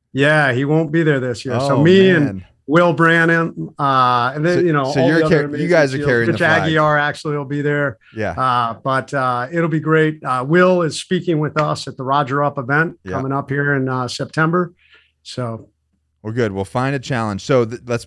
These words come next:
Speaker 2: let's t-, let's talk about the Roger Up event. So, uh, what was the, um, yeah, wh-, what, what made you guys think to come up with that idea and, and to do that?
Speaker 1: So Brent Magnuson's an Army veteran. He's a guy that I've been,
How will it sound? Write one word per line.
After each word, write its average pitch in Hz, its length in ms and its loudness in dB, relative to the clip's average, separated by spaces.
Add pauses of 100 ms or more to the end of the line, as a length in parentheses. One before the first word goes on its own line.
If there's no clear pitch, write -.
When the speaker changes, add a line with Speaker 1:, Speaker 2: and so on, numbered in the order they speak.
Speaker 2:
let's 120 180 -6
t-, - 100 -8
let's 120 160 -4
talk 135 260 -2
about 131 260 -4
the 135 60 -8
Roger 113 400 -4
Up 107 160 -4
event. 95 320 -10 (520)
So, 104 400 -6
uh, 98 280 -4
what 110 380 -4
was 123 440 -2
the, 113 600 -6 (180)
um, 98 680 -8 (400)
yeah, 147 160 -6
wh-, 101 200 -6
what, 107 280 -10
what 123 180 -6 (340)
made 117 300 -8
you 117 80 -8
guys 110 260 -4
think 113 260 -10
to 104 100 -14
come 110 180 -8
up 107 160 -8
with 107 80 -14
that 104 180 -4
idea 101 420 -4
and, 95 120 -8
and 87 200 -12
to 90 40 -10
do 110 200 -10
that? - 240 -12 (1160)
Speaker 1:
So 180 260 2
Brent 214 260 0
Magnuson's 208 580 2
an 151 80 2
Army 160 260 4
veteran. 147 640 0
He's 127 240 -6
a 143 80 -4
guy 143 300 2
that 131 140 -2
I've 135 200 -2
been, 131 480 -2